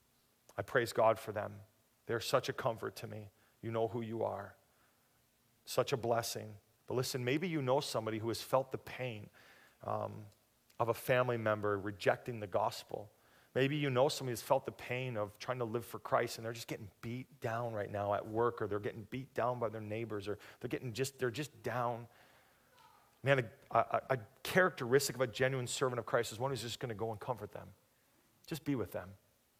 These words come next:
Encourage them. Don't try to fix it. Just be with them. That was justice. Can that be said about you as well?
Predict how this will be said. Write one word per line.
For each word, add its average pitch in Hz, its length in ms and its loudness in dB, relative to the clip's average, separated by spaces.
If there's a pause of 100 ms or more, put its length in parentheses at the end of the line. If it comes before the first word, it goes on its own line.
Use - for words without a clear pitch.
(320)
Encourage 113 420 0
them. 98 200 -6 (1200)
Don't 180 160 4
try - 80 6
to - 80 8
fix - 460 2
it. - 100 -10 (880)
Just - 200 -8
be 208 140 6
with 117 200 0
them. 90 120 -6 (1500)
That 120 100 6
was 104 160 2
justice. - 560 -4 (1080)
Can 131 100 4
that 131 100 12
be 131 60 -2
said 143 200 8
about 135 220 6
you 131 140 2
as 104 120 0
well? 113 400 0